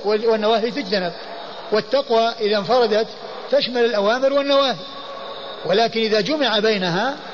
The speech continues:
فسرت ال-، البر بالأوامر وفسرت التقوى بالنواهي، باجتناب النواهي. ف-، فسر البر بامتثال الأوامر وفسرت التقوى باجتناب النواهي،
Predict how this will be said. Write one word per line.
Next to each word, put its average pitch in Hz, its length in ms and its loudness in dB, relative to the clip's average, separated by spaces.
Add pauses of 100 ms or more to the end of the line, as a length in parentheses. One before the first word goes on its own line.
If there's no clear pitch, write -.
(120)
فسرت 214 460 2
ال-، 220 600 2
البر 208 280 2
بالأوامر 208 1040 0 (420)
وفسرت 233 420 2
التقوى 247 360 0
بالنواهي، 175 460 0 (680)
باجتناب 202 460 0
النواهي. 180 400 2 (500)
ف-، 214 220 0
فسر 226 300 2
البر 185 320 2 (460)
بامتثال 208 440 2
الأوامر 233 540 2 (420)
وفسرت 208 600 2
التقوى 240 640 2 (120)
باجتناب 220 460 0
النواهي، 160 520 0